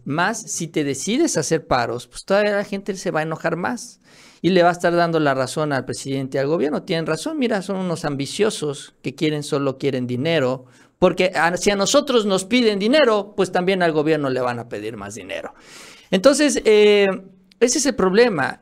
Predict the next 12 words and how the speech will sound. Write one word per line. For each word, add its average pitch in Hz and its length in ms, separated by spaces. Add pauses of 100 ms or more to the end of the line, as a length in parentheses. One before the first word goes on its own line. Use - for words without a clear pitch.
Y 190 160
la 180 180
carga 214 560
la 156 220
va, 196 400
se - 140
la 147 100
va 156 80
a 175 40
llevar 156 580
el 131 120
sindicato 131 920